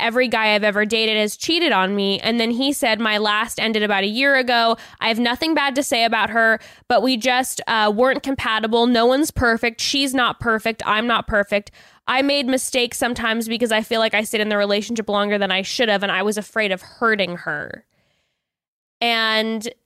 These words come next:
again, that talk I have a problem with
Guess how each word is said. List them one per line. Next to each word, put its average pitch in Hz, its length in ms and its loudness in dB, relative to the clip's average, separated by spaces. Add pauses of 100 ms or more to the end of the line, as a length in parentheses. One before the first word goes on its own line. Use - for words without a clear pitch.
(400)
again, 247 720 0
that 262 340 -2 (100)
talk 247 640 2
I 254 140 0
have 269 180 0
a 208 80 -2
problem 240 720 0
with 392 400 0